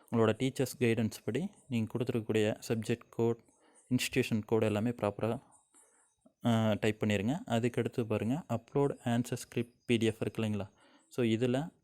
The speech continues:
ஆட் ஃபைல் கொடுங்க. ஆட் ஃபைல் கொடுத்தீங்க அப்படின்னா, உங்களுக்கு ஃபைலை எங்கேருந்து இன்சர்ட் பண்றது அப்படிங்கக்கூடிய அடுத்த பேஜில் உங்களுக்கு லோட் ஆகும். இதுல பார்த்துட்டீங்க அப்படின்னா, select file from your device, அதை கிளிக் பண்ணுங்க.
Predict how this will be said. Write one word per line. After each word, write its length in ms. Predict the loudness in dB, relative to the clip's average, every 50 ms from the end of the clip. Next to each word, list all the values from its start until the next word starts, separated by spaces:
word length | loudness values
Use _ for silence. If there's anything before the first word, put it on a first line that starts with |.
| _
ஆட் 340 | -2 0 2 2 2 -2 -4 -4 0
ஃபைல் 180 | 0 0 0 -2
கொடுங்க. 380 | -4 -4 -4 -4 -4 -4 -6 -6 -10 -20 -18 -12 -8 -8 -6 -6 -6 -8 -10 -12 -16 _ _ _ _ -6
ஆட் 240 | -4 -4 -4 -4 -2
ஃபைல் 180 | -2 -2 -2 -2 -2
கொடுத்தீங்க 400 | -6 -6 -4 -2 -2 -2 -2 -2
அப்படின்னா, 260 | -4 -4 -4 -4 -4 -6 _ -20 -20 -20 -16 _
உங்களுக்கு 300 | 0 2 2 2 0 -2 0 2
ஃபைலை 280 | 4 4 4 4 4 2
எங்கேருந்து 400 | 2 2 2 2 2 2 2 2
இன்சர்ட் 340 | 0 0 -2 -2 -4 -4 -2 -4
பண்றது 380 | -2 -2 0 -2 -2 0 -2
அப்படிங்கக்கூடிய 480 | -2 -2 -4 -4 -4 -2 -2 0 0 0
அடுத்த 300 | 0 -2 -4 -6 -6 -6 -4 -2
பேஜில் 240 | -2 0 0 -2 -2
உங்களுக்கு 340 | -2 -2 -4 -4 -4 -4
லோட் 160 | -4 -2 -2 -2
ஆகும். 300 | -2 -4 -6 -8 -10 -10 _ _ _ _ _ -20 -20 _ -6 -2
இதுல 180 | 0 0 0
பார்த்துட்டீங்க 420 | 0 0 -2 -2 -2 -4 -2 -2 -2
அப்படின்னா, 300 | -2 -4 -4 -4 -4 -6 -6 0
select 300 | 2 2 2 2 0 -6 -8 0
file 200 | 2 4 4 4 2 -2
from 180 | -2 -2 -2 -2 0
your 300 | 0 0 2 2 2 2
device, 480 | 2 2 2 2 2 0 -6 -10 -12 _ -6
அதை 220 | -4 -4 -4 -4
கிளிக் 240 | -4 -4 -6 -6 -4
பண்ணுங்க. 340 | -6 -4 -4 -4 -6 -6